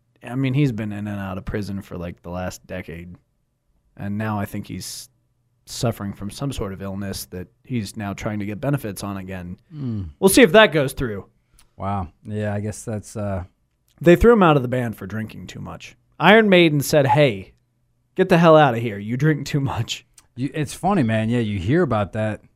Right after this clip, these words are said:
Speaker 2: certain, uh, I mean, I think that was sort of the excuse of, uh, uh, Dave getting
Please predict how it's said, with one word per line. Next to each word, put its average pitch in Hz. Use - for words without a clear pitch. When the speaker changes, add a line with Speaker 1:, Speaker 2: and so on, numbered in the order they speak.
Speaker 2:
certain, 127
uh, 113
I 123
mean, 120
I 120
think 135
that 139
was 123
sort 135
of 117
the 117
excuse 117
of, 101
uh, 98
uh, 95
Dave 131
getting 117